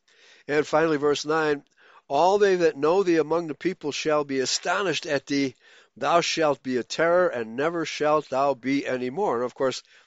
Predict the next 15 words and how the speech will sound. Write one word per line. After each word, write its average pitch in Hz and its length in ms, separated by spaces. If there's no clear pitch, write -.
that's 139 280
true 151 180
of 117 80
all 117 240
earthly 170 340
kings. 117 420
But 135 140
in 135 160
this, 202 500
this 143 240
is 123 140
highly 147 300
reminiscent 156 580
of 127 100
Obadiah. 165 640